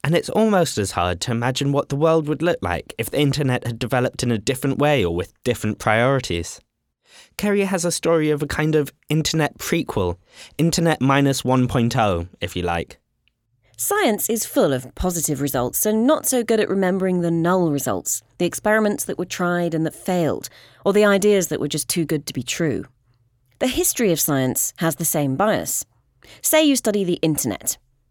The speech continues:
Speaker 2: You know it evolved in the U S from a network called ARPANET, built by the military but used by scientists to share data. But the trouble is,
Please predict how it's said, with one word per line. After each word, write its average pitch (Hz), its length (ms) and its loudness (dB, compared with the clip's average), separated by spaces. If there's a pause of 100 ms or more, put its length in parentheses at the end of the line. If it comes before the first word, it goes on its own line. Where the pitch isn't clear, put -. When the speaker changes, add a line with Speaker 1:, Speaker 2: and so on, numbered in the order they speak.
(120)
Speaker 2:
You 240 120 2
know 277 160 6
it 311 120 2
evolved 170 460 2
in 180 80 2
the 220 80 2
U 214 220 2
S 156 200 -2
from 180 160 -2
a 185 60 2
network 139 600 0
called 123 340 -2 (140)
ARPANET, 175 600 0 (280)
built 254 180 4
by 214 140 2
the 196 80 2
military 160 400 0
but 156 200 -4
used 160 320 -2
by 151 120 -2
scientists 208 640 -2
to - 120 -8
share 120 280 -2
data. 151 500 -2 (800)
But 277 100 0
the 277 60 -4
trouble 320 260 0
is, 226 220 2